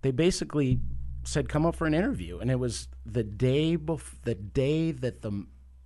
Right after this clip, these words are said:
the Nasdaq crashed like crazy in March of two thousand. That was, like, the top of the interco-, uh, the, the dot-com bubble.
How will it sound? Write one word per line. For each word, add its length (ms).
the 140
Nasdaq 640
crashed 680
like 260
crazy 640
in 140
March 400
of 220
two 200
thousand. 460
That 140
was, 120
like, 220
the 80
top 400
of 140
the 100
interco-, 480
uh, 140
the, 120
the 220
dot-com 400
bubble. 340